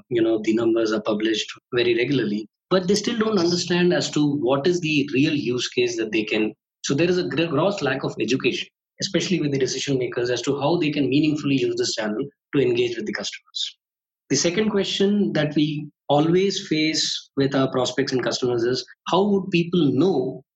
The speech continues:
that our skill or our Google action exists?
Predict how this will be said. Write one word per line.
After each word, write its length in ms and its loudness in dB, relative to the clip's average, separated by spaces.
that 400 2
our 200 2
skill 520 2
or 160 0
our 260 0
Google 240 2
action 340 -2
exists? 520 -4